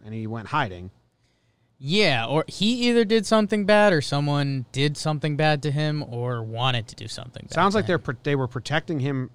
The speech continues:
Speaker 1: from something.
Speaker 2: Well, they said, like, modern-day slavery. So, like, did s-, someone steal him and put him to work, and then he escaped or something? Like, I don't know.
Speaker 1: Thirty-five-year-old man? That sucks.
Speaker 2: I mean,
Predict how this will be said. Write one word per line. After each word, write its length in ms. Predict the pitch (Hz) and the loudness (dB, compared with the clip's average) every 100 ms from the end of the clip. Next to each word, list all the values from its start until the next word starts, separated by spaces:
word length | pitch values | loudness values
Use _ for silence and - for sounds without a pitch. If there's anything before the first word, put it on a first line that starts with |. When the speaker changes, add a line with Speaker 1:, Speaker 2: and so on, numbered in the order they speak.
| _ | _
Speaker 1:
from 220 | - 107 | -12 -10
something. 640 | - - 175 143 90 82 - - | -8 0 0 0 -14 -20 -20 -12
Speaker 2:
Well, 100 | 120 | -6
they 100 | 147 | -2
said, 220 | - 240 | 0 2
like, 180 | 220 117 | 0 -2
modern-day 560 | 113 127 175 165 160 131 | -2 0 2 2 0 0
slavery. 960 | - - 117 214 262 110 - - - _ _ _ _ _ _ _ | -4 -6 -4 -2 -4 -8 -14 -18 -20 _ _ _ _ _ _ _
So, 280 | - 120 113 | -14 -8 -6
like, 280 | 107 107 - | -6 -8 -10
did 120 | 107 | -14
s-, 260 | - - - _ _ _ _ _ _ | -14 -18 -20 _ _ _ _ _ _
someone 400 | - 123 180 180 | -10 -6 -4 -2
steal 480 | - - 117 135 160 | -4 -6 -2 0 0
him 180 | 165 165 | 0 0
and 120 | 123 | -2
put 140 | 135 | -2
him 140 | 139 135 | -2 -4
to 100 | 123 | -6
work, 340 | 110 131 160 | -4 -6 -4
and 120 | 120 | -4
then 100 | 113 | -4
he 80 | 110 | -6
escaped 600 | 104 - - - 170 - | -8 -12 -12 -8 -8 -6
or 80 | 269 | -6
something? 280 | - 285 269 | -4 -6 -6
Like, 160 | 117 104 | -8 0
I 40 | |
don't 80 | 113 | 2
know. 60 | 156 | 2
Speaker 1:
Thirty-five-year-old 540 | 156 160 160 160 117 | 4 4 4 2 2
man? 440 | 98 110 151 196 190 _ _ _ _ _ _ _ _ _ - | -2 -4 -2 -2 -6 _ _ _ _ _ _ _ _ _ -14
That 120 | 131 | -12
sucks. 800 | - - - 101 101 147 - - - _ _ _ _ _ _ - - _ _ _ 127 | -8 -8 -8 -6 -6 -6 -8 -14 -18 _ _ _ _ _ _ -20 -20 _ _ _ -4
Speaker 2:
I 60 | 147 | 0
mean, 300 | 151 139 | 0 -2